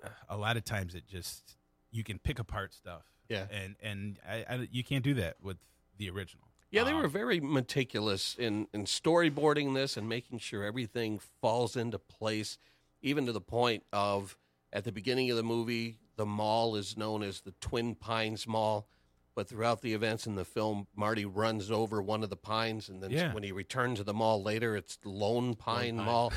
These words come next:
Speaker 1: <laughs>
Speaker 2: Those, I didn't even notice that right away. Like, I, upon repeated viewings, I'm like, "You gotta be
Speaker 1: <laughs>
Speaker 2: kidding me." And so there,
Speaker 1: Yeah,
Speaker 2: there's
Speaker 1: there's
Speaker 2: that
Speaker 1: just
Speaker 2: attention to
Speaker 1: so
Speaker 2: detail.
Speaker 1: many little things that are thrown in there that, uh,
Speaker 2: Yeah.
Speaker 1: that you wouldn't just catch if you just watched it, like, one time. But, uh,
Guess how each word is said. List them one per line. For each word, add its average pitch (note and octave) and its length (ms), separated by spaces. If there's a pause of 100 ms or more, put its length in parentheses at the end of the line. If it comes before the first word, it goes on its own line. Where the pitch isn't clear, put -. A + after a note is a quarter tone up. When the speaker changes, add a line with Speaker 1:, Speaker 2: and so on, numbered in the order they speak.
(140)
Speaker 1:
<laughs> - 200
Speaker 2:
Those, F3 360
I F#3 120
didn't G#3+ 140
even C#3+ 260
notice F3 400
that A2+ 180
right A2+ 180
away. A#2 240
Like, G2 180
I, A#2 200 (320)
upon A#2+ 500
repeated G#2+ 520
viewings, A2 460
I'm G#2+ 100
like, G2 180 (240)
"You A#4 140
gotta A2+ 260
be A#2+ 200
Speaker 1:
<laughs> - 80
Speaker 2:
kidding A#3+ 480
me." G2 140 (520)
And E3 180
so F#3 240
there, E3+ 160
Speaker 1:
Yeah, F3+ 120
Speaker 2:
there's E3 180
Speaker 1:
there's D#3+ 140
Speaker 2:
that - 60
Speaker 1:
just - 120
Speaker 2:
attention E3+ 420
to A2 60
Speaker 1:
so C#3+ 160
Speaker 2:
detail. C3+ 160
Speaker 1:
many A#2+ 340
little G#2+ 220 (100)
things G#2+ 280
that E2 100
are E2 140
thrown F2+ 340
in F#2 140
there D#2+ 280
that, D#2 400
uh, E2 60
Speaker 2:
Yeah. A2+ 60 (180)
Speaker 1:
that D#2+ 100
you E2 140
wouldn't E2 220
just D#2+ 180
catch E2 320
if D2 140
you C#2+ 100
just E2 180
watched D#2+ 280
it, - 80 (200)
like, C2+ 100 (140)
one D#2+ 220
time. D#2+ 380
But, C#2+ 160 (160)
uh, C#2+ 80